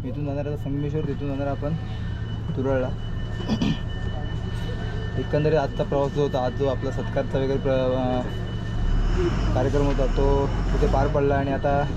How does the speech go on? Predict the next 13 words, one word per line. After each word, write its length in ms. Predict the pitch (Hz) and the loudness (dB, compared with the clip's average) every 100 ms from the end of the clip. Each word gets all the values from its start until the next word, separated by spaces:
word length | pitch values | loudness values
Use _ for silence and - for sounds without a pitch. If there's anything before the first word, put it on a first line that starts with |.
| - 160 | -4 -2
घरून 260 | 135 147 | 0 2
कॉल 180 | 143 139 | 2 2
आलेला. 220 | 131 131 | 2 0
तर, 360 | 160 - - 160 | 0 2 2 2
अ, 640 | 123 151 147 - - - | 2 4 2 2 2 2
घरी 120 | 143 | 4
जाणार, 260 | 151 143 151 | 4 4 2
घरच्यांना 380 | 147 135 151 143 | 0 0 0 0
सगळ्यांना 280 | 139 143 131 | 2 2 2
भेट 140 | 135 | 2
देणार 240 | 139 143 | 2 2
आणि 140 | 147 143 | 0 0
नंतर 280 | 135 131 | 0 0